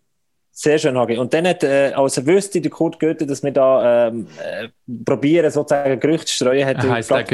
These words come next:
Speaker 1: wer ist
Speaker 2: Goethe?
Speaker 1: er
Speaker 2: Oder wie heisst
Speaker 1: Ja.
Speaker 2: er?
Speaker 1: <laughs> Kurt, Kurt Goethe, ja. Ähm, wer ist ein realistischer, er, ich glaube, du hast extra noch betonen, ein realistischer Nachfolger für Raff Feiner beim H C?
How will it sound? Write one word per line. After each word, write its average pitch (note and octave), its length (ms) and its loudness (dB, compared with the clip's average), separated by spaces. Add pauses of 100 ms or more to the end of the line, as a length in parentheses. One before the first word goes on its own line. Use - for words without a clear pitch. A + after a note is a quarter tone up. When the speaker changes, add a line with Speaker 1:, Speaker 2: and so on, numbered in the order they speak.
Speaker 1:
wer C#3 40 2
ist F3+ 120 -2
Speaker 2:
Goethe? D#3+ 400 0 (100)
Speaker 1:
er - 100 -4
Speaker 2:
Oder A#2 120 -2
wie D#3+ 120 0
heisst A2 220 0
Speaker 1:
Ja. C3+ 80 -2 (320)
Speaker 2:
er? A3+ 120 -2
Speaker 1:
<laughs> - 180 -4
Kurt, F3+ 220 0 (360)
Kurt G#3 420 2
Goethe, F3 320 2
ja. C3+ 180 4 (340)
Ähm, C#3 340 2 (240)
wer D3 240 2
ist G3+ 180 0
ein D3+ 220 2
realistischer, D3+ 840 2 (120)
er, C3+ 280 -2
ich C3+ 40 -4
glaube, C3 260 0 (120)
du B2+ 140 -4
hast B2+ 80 -4
extra C#3+ 300 0
noch C3+ 120 0
betonen, C3 300 0
ein A2+ 120 0
realistischer C#3 500 0
Nachfolger C3 580 -2 (120)
für B2 380 -2
Raff A#2+ 300 -2
Feiner A2+ 240 -4
beim G#2+ 160 -6
H G2+ 160 -6 (100)
C? F#2+ 140 -20